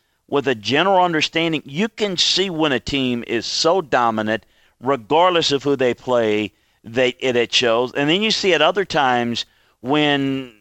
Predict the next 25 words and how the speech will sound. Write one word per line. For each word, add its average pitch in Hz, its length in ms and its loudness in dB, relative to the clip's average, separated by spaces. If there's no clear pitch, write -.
the, 139 260 0
the 143 180 0
record 147 600 0
is 139 180 2
a 127 60 0
reflection 127 600 -2
of 113 100 -6
who 156 140 0
they 143 180 0
played, 110 320 -2
meaning 139 360 -2
it's 147 200 -2
just, 170 340 -2
they 156 180 2
just 151 280 0
happen 143 440 2
to 131 60 0
be 131 220 -2
the 120 140 0
better 139 500 2
of 131 140 0
the 123 100 -2
two 151 240 -2
teams 139 400 -2
playing, 135 500 -2